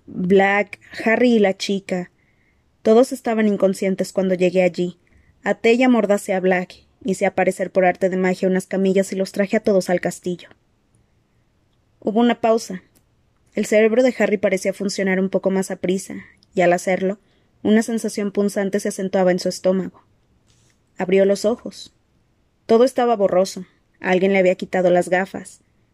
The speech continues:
Se hallaba en la oscura enfermería. Al final de la sala podía vislumbrar a la señora Pomfrey inclinada sobre una cama y dándole la espalda.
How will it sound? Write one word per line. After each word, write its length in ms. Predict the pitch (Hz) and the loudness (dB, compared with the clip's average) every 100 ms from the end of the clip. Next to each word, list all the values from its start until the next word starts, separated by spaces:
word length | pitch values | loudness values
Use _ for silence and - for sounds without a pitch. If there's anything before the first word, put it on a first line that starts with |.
| _ | _
Se 120 | - | -8
hallaba 240 | 208 214 220 | 0 0 2
en 80 | 240 | -2
la 60 | |
oscura 320 | 220 - 214 | -4 -4 -2
enfermería. 680 | 202 190 180 180 180 180 - _ _ _ _ _ _ _ _ - | 0 -2 0 0 0 -4 -10 _ _ _ _ _ _ _ _ -6
Al 180 | 202 196 | -2 2
final 280 | 214 214 | 4 4
de 60 | 226 | 2
la 120 | 254 | 0
sala 260 | 254 226 220 | 0 -2 -2
podía 240 | 202 202 | 2 2
vislumbrar 460 | 196 190 196 185 185 | 2 -2 -2 2 2
a 60 | 185 | 2
la 80 | |
señora 360 | 185 185 180 185 | 0 -4 -2 -2
Pomfrey 440 | - 185 190 185 | 0 0 0 -2
inclinada 480 | 185 185 185 190 196 | 0 2 2 4 2
sobre 260 | - 208 196 | 0 0 2
una 160 | 196 | 2
cama 260 | 190 185 185 | 0 0 2
y 40 | |
dándole 340 | 190 190 175 165 | 2 2 2 2
la 80 | 165 | 0
espalda. 500 | - 180 180 - | -4 -2 -2 -2